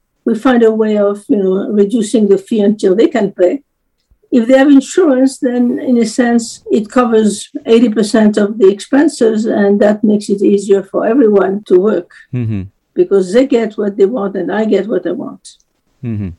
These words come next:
Speaker 2: So m-, money has been one of the major issues that you have encountered in your practice, or difficulties?
Speaker 1: Well, I, potentially, because if they cannot afford it and they,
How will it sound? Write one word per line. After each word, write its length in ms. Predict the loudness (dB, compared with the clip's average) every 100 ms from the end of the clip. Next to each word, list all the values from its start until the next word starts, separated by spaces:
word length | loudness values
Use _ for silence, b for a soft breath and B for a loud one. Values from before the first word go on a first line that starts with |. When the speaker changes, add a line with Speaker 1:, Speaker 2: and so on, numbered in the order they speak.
| _
Speaker 2:
So 220 | -6 -4
m-, 180 | -2 -6 -14
money 500 | -10 -4 -2 0 -2
has 200 | -2 -2
been 260 | -4 -2 -2
one 180 | -2 -2
of 120 | -2
the 280 | -2 0 -2
major 400 | -2 -2 -4 -4
issues 680 | -2 -4 -4 -6 -6 -8 -6
that 160 | -4
you 40 | -4
have 140 | -6
encountered 760 | -8 -6 -6 -6 -6 -4 -4 -6
in 200 | -8 -6
your 400 | -6 -8 -10 -8
practice, 360 | -6 -6 -6 -6
or 100 | -4
difficulties? 720 | -4 -6 -10 -14 -14 -18 -20 _
Speaker 1:
Well, 180 | 0 2
I, 140 | 2 -2
potentially, 840 | 0 0 2 2 0 0 2 0 -2 -8
because 420 | -6 -2 0 0
if 180 | -4 -2
they 140 | -2 0
cannot 380 | 2 2 2
afford 400 | -2 -2 0 2
it 220 | 2 -2 -6
and 340 | -4 0 2 4
they, 340 | 4 4